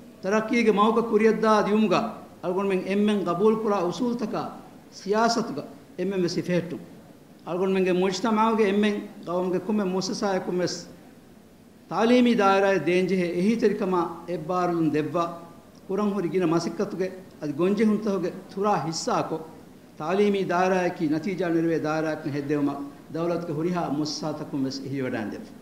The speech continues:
මියුෆාවරි හෆ්ලා ශරෆ් ෆෙර් කොද්දින මං අල්ගොන්ඩ දාවත් දෙවි කමට්ටක Ministry of Education ගේ වෙරින නොහොන ඉඛ්ලාස් තෙරිකම ආකි අල්ගොන් ශුක්‍ර් දන්නෝ. අල්ගොන්ගේ දුආයකි දිවෙහි තාලීමක් අල්ලාහ් සුබ්හානහු වතාලා කුරියරුන් දෙවමු.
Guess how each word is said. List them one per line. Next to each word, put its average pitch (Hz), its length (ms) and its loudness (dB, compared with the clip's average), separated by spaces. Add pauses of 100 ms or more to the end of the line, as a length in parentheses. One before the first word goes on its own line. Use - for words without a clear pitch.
(1600)
මියුෆාවරි 185 520 2
හෆ්ලා 208 400 2 (520)
ශරෆ් 185 320 -4
ෆෙර් 190 180 -4
කොද්දින 175 320 0
මං 175 200 2
අල්ගොන්ඩ 165 300 0 (240)
දාවත් 147 320 -2
දෙවි 147 220 -2
කමට්ටක 139 420 -6 (680)
Ministry 175 420 -2
of 165 120 -4
Education 160 500 -2
ගේ 143 100 0
වෙරින 143 280 2 (120)
නොහොන 165 280 -2
ඉඛ්ලාස් 151 360 -4
තෙරිකම 139 300 -4
ආකි 143 280 -4
අල්ගොන් 135 240 -4
ශුක්‍ර් - 260 -10
දන්නෝ. 110 320 -8 (1500)
අල්ගොන්ගේ 160 360 0
දුආයකි 180 540 0 (960)
දිවෙහි 196 320 6
තාලීමක් 214 580 4
අල්ලාහ් 180 300 -2
සුබ්හානහු 185 460 0
වතාලා 170 480 2
කුරියරුන් 165 380 0
දෙවමු. 147 260 -2